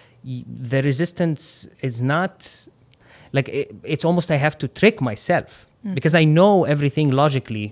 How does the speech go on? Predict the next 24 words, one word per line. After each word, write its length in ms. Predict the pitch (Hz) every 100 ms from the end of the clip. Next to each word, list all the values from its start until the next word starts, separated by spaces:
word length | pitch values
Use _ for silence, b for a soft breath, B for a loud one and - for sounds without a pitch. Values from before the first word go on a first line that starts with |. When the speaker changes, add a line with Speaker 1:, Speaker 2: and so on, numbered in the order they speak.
| 95 104
Speaker 1:
why 120 | 143
I 120 | 147
Speaker 2:
Yes. 40 | 123
Speaker 1:
need 160 | 123
to 60 | -
change. 440 | - 143 123 92
Speaker 2:
Mm-hmm. 320 | 175 180 165 190 131
Speaker 1:
But 120 | 123
then 180 | 156 156
once 300 | 143 170 170
it 140 | 165 -
comes 240 | 165 160
time 220 | 165 160
to 80 | 151
actually 320 | 135 147 139 123 143
do 60 |
the 100 | 135 -
change, 340 | 135 151 110 101 127
it 60 |
almost 360 | 127 143 131 -
like, 200 | 123 113
"Oh, 100 | 151
no, 160 | 151 143
yeah, 240 | 131 117